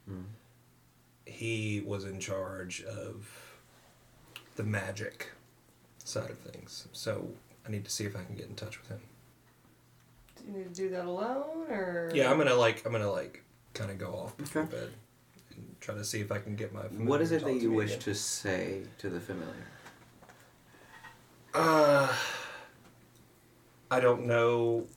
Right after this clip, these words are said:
Speaker 2: It's like, I'm gonna do it the same way, like, that I did it in the room, like, hold him both in my hands and, like, get really close and, like, "I don't know if you're a conduit for him or if you can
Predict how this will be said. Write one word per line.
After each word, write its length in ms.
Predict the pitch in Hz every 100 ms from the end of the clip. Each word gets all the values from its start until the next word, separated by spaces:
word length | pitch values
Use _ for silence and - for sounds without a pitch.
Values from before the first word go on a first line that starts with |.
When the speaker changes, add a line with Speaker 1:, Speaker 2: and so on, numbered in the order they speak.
| _
Speaker 2:
It's 720 | - - 123 170 160 - 143
like, 100 | 139
I'm 100 | 135
gonna 140 | 160 165
do 140 | 160
it 60 | 160
the 60 | 139
same 320 | - 143 139
way, 300 | 127 127 131
like, 260 | 139 135
that 120 | 135 131
I 100 | 127
did 200 | 135 131
it 100 | 131
in 120 | 131
the 80 | 127
room, 300 | 123 127 127
like, 160 | 123 -
hold 220 | - 117
him 100 | 117
both 200 | 117 117
in 60 |
my 100 | 117
hands 240 | 110 110 117
and, 40 |
like, 160 | 113 107
get 140 | 120
really 260 | 120 117 110
close 420 | 107 117 117 113
and, 100 | -
like, 180 | 113 104 - - _ - - - - - - _ _ - _ - _ _ _ _
"I 140 | - -
don't 220 | 110 -
know 200 | 110 110
if 140 | 117 -
you're 160 | -
a 40 | -
conduit 600 | - 131 139 139 139 139
for 160 | - 127
him 400 | 139 139 135 135 - - - - -
or 500 | 113 110 107 104 -
if 260 | 117 - 127
you 80 | 117
can 460 | 117 110 95 101